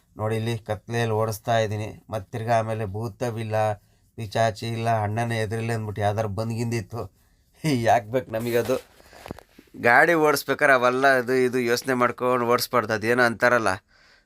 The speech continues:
ರೋಡಲ್ಲಿ ಕರೆ ಕಲ್ಲು ಹುಡಿಕೊಂಡು ಹೋಗ್ತಾಯಿದ್ರೆ ರೋಡ್ ತುಂಬ ಬರೀ ಕಲ್ಲುಗಳೇ ಕಾಣ್ತಾವಂತೆ, ಕಪ್ಪು ಕಲ್ಲು. ಅದು ಬಿಟ್ಟು ನಮ್ಮ ದಾರಿ ಏನೈತೆ ಅದು ನೋಡ್ಕೊಂಡು ನಮ್ದು ಏನು ಕೆಲಸ ಐತೆ ಅದನ್ನೇ ನೆನ್ಸ್ಕೊಂಡು ಹೋದ್ರೆ ಒಂದು ಕಲ್ಲು ಕಾಣಲ್ಲ. ಅದೇ ಥರ ನಮಗೇನಿರಬೇಕು,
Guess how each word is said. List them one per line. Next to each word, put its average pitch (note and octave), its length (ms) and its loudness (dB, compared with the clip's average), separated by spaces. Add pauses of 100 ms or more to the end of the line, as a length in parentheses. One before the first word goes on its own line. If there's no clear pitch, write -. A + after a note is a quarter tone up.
ರೋಡಲ್ಲಿ C3 640 4
ಕರೆ B2+ 340 2
ಕಲ್ಲು C#3 320 2
ಹುಡಿಕೊಂಡು B2+ 500 0
ಹೋಗ್ತಾಯಿದ್ರೆ B2+ 380 0
ರೋಡ್ A#2+ 240 0
ತುಂಬ C3 300 0
ಬರೀ A#2+ 180 2
ಕಲ್ಲುಗಳೇ B2 420 0
ಕಾಣ್ತಾವಂತೆ, A#2 580 -2
ಕಪ್ಪು G#2 320 -10
ಕಲ್ಲು. G#2 420 -4 (340)
ಅದು B2 200 2
ಬಿಟ್ಟು C#3 340 0
ನಮ್ಮ B2 420 0
ದಾರಿ C3+ 340 4
ಏನೈತೆ C3+ 520 0
ಅದು B2 240 2
ನೋಡ್ಕೊಂಡು B2+ 520 -2
ನಮ್ದು A#2+ 220 -2
ಏನು B2 160 -2
ಕೆಲಸ A#2+ 300 -2
ಐತೆ A#2+ 160 -2
ಅದನ್ನೇ B2 260 0
ನೆನ್ಸ್ಕೊಂಡು A#2+ 460 -2
ಹೋದ್ರೆ A#2 420 0 (440)
ಒಂದು C#3 260 0
ಕಲ್ಲು C#3+ 380 2
ಕಾಣಲ್ಲ. B2+ 380 2 (340)
ಅದೇ B2 160 0
ಥರ A#2 200 0 (1080)
ನಮಗೇನಿರಬೇಕು, B2+ 1080 0